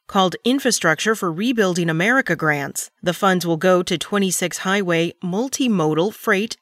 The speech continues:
and rail projects in twenty-two states and Puerto Rico. Some of the projects include investments in truck parking,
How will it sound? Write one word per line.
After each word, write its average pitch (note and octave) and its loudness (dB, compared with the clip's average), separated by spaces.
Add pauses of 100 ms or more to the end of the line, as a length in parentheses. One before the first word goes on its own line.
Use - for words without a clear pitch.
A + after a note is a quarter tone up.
and G#3+ -6
rail A#3+ 0
projects D#3 -4
in G#3+ -4
twenty-two D#3+ -6
states - -4
and B3 -4
Puerto D3 0
Rico. D#3 -2
Some G3+ 0
of E3 2
the D#3+ -2
projects F#3 2
include F3 -2
investments E3+ 0
in D#3+ -2
truck B3 0
parking, D3 -4